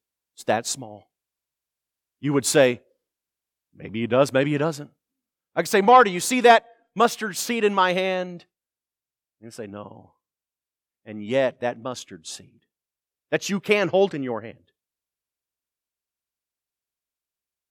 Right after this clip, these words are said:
is enough faith to move a mountain. You say, "Is God willing to work with an imperfect faith?"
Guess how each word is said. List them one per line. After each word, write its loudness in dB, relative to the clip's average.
is -20
enough -10
faith -20
to -20
move -20
a -20
mountain. -16
You -8
say, 4
"Is 2
God 6
willing 0
to -2
work 0
with -4
an -2
imperfect -2
faith?" -2